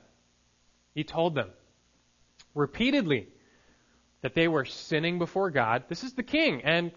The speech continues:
queen. He told them, "You're sinning before God. Your marriage is not lawful." John didn't care, as you can tell. He was a fearless prophet, and it was the truth,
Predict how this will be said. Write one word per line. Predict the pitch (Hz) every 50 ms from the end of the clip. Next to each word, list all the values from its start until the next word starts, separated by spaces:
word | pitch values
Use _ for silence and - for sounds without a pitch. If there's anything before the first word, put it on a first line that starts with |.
| -
queen. | - - 320 330 320 220 135 104 - - - _ _ _ - _ _ _ _ -
He | 143
told | 139 - 180 185 190 165
them, | 131 117 117
"You're | 123 120
sinning | - - - - 143 135 143 151
before | 156 151 - - 180 - 156
God. | 127 113 107 107 117 139 - _ _ -
Your | 127 117 113
marriage | 110 110 117 123 131 123 110 104 101 101 -
is | - 127 113 107
not | 120 117 110 107 117
lawful." | 110 107 107 107 - - 104 95 _ _ _ _ _ _ _ _ _ _ _ _ _ _ _ _ _ _ _ _ _ _ _ _ _ _ _ _ _ _ _ _ _ _ -
John | 120 - 143 170 226
didn't | - - -
care, | - 196 220 - - - - - - - - _ _ _ -
as | 131 131 127
you | 127 113
can | 123 110
tell. | - - 117 104 - - - - - - - - - - - _ _
He | - 190 214
was | 226 196 175
a | 156
fearless | 147 - - - - 214 214 220 220 202 -
prophet, | - - - 147 127 123 - - 156 170 - - - _ _ _ _ _ _ -
and | 143 139 147
it |
was | 160 185 165 151
the | 147
truth, | - - 254 262 202 -